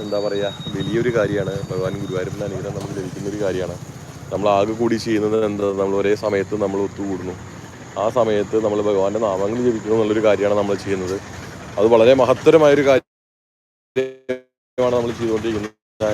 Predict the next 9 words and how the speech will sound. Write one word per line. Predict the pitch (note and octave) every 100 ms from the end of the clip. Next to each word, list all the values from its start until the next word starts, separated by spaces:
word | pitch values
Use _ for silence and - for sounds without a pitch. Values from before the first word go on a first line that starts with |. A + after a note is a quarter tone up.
| G#2 _ _ _ -
എല്ലാവർക്കും | G#2+ G#2+ G#2+ B2
അതിൻ്റേതായിട്ടുള്ള | A2+ A2 A#2+ A#2 A#2 A2+
ബെനിഫിറ്റ്സ് | G#2 A2 - B2 A2
ഉണ്ടാവും | G#2+ A2 A#2
എന്നുള്ള | A2+ A2
കാര്യത്തിൽ | G#2+ A2+
യാതൊരു, | G#2 G#2+ - - - - - - - - - - -
അപ്പോൾ | G#2+ A2
അങ്ങനത്തെ | A#2 C3